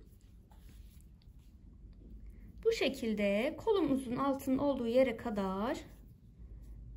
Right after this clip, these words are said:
dikişimizi yapalım arkadaşlar. Kolumuzun altına kadar geldik ve burada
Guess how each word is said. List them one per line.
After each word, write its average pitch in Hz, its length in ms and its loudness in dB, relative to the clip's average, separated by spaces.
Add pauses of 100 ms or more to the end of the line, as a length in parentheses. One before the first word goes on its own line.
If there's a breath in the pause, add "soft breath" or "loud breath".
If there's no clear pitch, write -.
(520)
dikişimizi 233 840 0 (140)
yapalım 240 440 2
arkadaşlar. 196 760 -2 (1500 loud breath)
Kolumuzun 392 440 8
altına 320 560 6
kadar 247 400 2
geldik 220 600 2
ve 294 220 2
burada 269 540 4